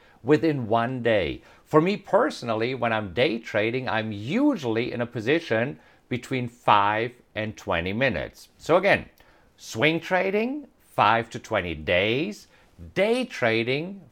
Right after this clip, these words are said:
five to twenty minutes. So what are the main differences and what are the pros and cons? Let's talk about the first factor, time. When day trading, you need to sit in front of the computer.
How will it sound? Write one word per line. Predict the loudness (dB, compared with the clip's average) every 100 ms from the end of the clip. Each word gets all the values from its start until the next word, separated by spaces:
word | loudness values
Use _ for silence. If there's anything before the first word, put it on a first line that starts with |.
| _
five | 2 2 0 -4 -8
to | -12
twenty | -6 -4 -4
minutes. | -4 -4 -8 -12 -20 _ _ _ -20
So | 2 4
what | 6 6
are | 4
the | 2 0
main | -2 -4 -2 -2 -2 -2 2
differences | 2 2 0 0 0 -4 0
and | -2 0
what | 0
are | 0 -2
the | -6
pros | -2 2 2 0 -4
and | -8
cons? | -2 0 0 -6 -14 -6
Let's | -6 -6 0
talk | 4 4
about | 6 6 6 6
the | -2
first | -4 2 6 6 2
factor, | -2 -2 -2 -4 -6 -6 _ _ _ _ _
time. | -10 0 2 2 -2 -8 -16 _ _ -20 -20 _
When | 2 2 2
day | 4 4 2
trading, | -2 2 2 2 0 -2
you | 0 0
need | 0 0 0 -2
to | -6
sit | -6 0 0 0
in | -8
front | -2 0 0 0
of | -4
the | -4
computer. | -2 -2 2 2 4 2 0